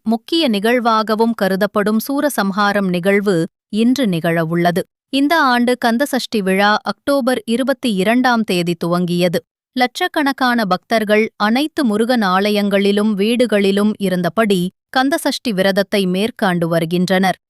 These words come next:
கந்த சஷ்டி விழாவின் முருகப்பெருமான் அன்னை பராசக்தியிடமிருந்து பெற்ற சக்திவேலை கொண்டு சூரனை வதம் செய்து தேவர்களை காத்த நிகழ்வான சூரசம்ஹாரம் அனைத்து முருகன் கேயாவில்களிலும்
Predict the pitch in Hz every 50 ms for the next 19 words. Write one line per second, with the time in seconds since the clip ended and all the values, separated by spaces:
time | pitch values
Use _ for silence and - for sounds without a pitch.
0 | _ _ - 269 269 285 320 359 - 359 - - - 302 269 214 202 202 214 220
1 | 214 220 208 214 220 226 226 - - 208 220 226 262 - 302 - _ 220 190 190
2 | 196 202 202 202 202 214 214 - _ 196 196 214 233 262 269 240 - - 185 180
3 | 196 220 247 - - - - _ 233 220 208 208 208 202 208 208 202 208 214 226
4 | 233 240 - 190 175 - - 214 196 - - 185 - _ - 262 247 226 220 220
5 | 226 226 226 226 - _ - 214 208 208 208 214 214 220 214 - - - 262 262
6 | 269 277 277 262 254 247 214 175 170 170 175 220 254 247 - 214 190 208 202 196
7 | 208 175 180 196 - _ _ _ 208 233 247 262 294 302 320 311 254 262 247 240
8 | 233 233 226 - 233 226 226 - 247 226 196 185 180 208 208 214 208 214 214 214
9 | 214 214 214 202 - 254 262 277 277 247 - 220 185 185 165 202 196 190 196 202
10 | 202 214 - - - 202 214 240 285 311 - - 262 208 190 196 220 233 254 254
11 | 247 233 - 208 185 190 196 196 196 202 196 196 196 196 185 202 196 196 202 208
12 | 214 220 233